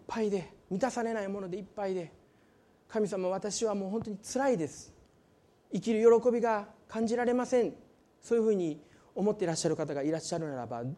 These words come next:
どうぞ今日、このマタイの五章の六節、「義に植え替わく者は幸いです。その人は満たされます」という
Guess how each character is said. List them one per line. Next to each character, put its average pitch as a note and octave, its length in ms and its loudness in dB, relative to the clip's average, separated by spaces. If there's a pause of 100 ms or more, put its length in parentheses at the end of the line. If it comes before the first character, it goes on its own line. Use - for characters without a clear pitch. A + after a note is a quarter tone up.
ど B3 300 2
う A3+ 60 6
ぞ F#3 120 2
今 F#3 360 6
日、 - 60 -12 (440)
こ F#3+ 80 -8
の D#3+ 100 -2
マ E3 200 0
タ F3+ 140 0
イ D3+ 100 2
の D3 180 0
五 B2 180 -2
章 F3 280 -4
の C#3+ 100 -8
六 D3+ 160 -6
節、 - 360 -10 (540)
「義 D3 200 0
に F3+ 180 4
植 D#3 220 2
え D#3+ 40 2
替 E3 140 -6
わ D#3+ 100 -2
く E3 100 -8
者 D3+ 220 -4
は D#3+ 140 -6
幸 E3 400 -14
い F3 80 -8
で E3 100 -6
す。 E3 100 -16
そ F3+ 100 -6
の F#3+ 80 -2
人 - 180 -6
は F3+ 80 -4
満 D#3+ 120 -4
た G3+ 120 -2
さ G#3+ 120 -4
れ G#3+ 100 0
ま G#3+ 160 -4
す」 G#3+ 120 -14
と E3 60 -4
い B2 180 -4
う A#2 60 -14